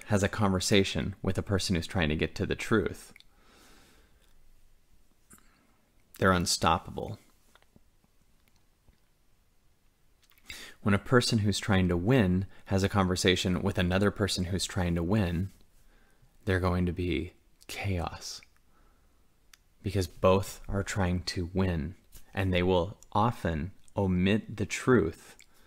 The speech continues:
to win. And if a person who's trying to win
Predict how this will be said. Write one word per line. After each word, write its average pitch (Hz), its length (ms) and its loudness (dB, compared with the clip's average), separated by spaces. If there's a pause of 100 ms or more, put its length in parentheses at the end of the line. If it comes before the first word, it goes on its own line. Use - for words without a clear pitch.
(560)
to 117 120 0
win. 107 380 0 (3000)
And 110 100 4
if 101 100 2
a 101 60 2
person 165 500 6
who's 139 200 2
trying 107 260 4
to 98 80 4
win 92 500 2